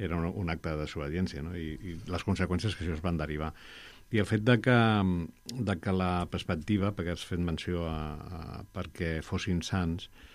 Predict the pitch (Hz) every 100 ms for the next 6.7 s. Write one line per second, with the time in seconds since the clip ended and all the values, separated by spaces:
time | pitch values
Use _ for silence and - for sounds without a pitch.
0 | - - - 147 92 85 82 95 95 95
1 | 98 95 92 92 101 92 90 87 87 90
2 | 90 - 92 90 85 104 95 98 95 92
3 | 104 90 95 90 - 101 98 - - -
4 | - 92 92 104 104 117 107 - 95 101
5 | 85 85 92 104 107 101 98 95 104 95
6 | - 92 87 107 127 101